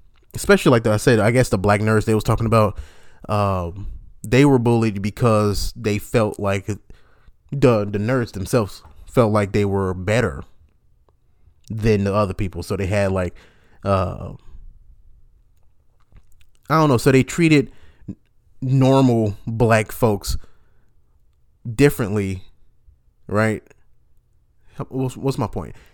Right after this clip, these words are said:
They, they treated them differently. So in turn, they bullied them because of that. That's not a good reason either. C-, 'cause at the same time, as long as,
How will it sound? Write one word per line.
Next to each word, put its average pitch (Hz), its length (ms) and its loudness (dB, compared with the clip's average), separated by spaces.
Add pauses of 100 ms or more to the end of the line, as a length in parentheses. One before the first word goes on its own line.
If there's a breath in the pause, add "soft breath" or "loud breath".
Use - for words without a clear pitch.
They, 123 160 0
they 120 200 -2
treated 202 280 -2
them 156 200 0
differently. 98 540 -2 (360 soft breath)
So 113 280 0
in 107 140 -4
turn, 120 420 -2
they 113 160 0
bullied 104 420 -4
them 101 200 -4
because 92 360 -8
of 85 160 -12
that. 95 280 -4 (1500)
That's 147 240 0
not 170 180 2
a 143 40 0
good 131 160 0
reason 117 360 0
either. 98 440 -2 (640)
C-, 135 200 4 (120)
'cause 135 180 2
at - 100 -2
the 120 60 -8
same 147 320 0
time, 131 340 0
as 113 140 -2
long 156 400 0
as, 127 440 0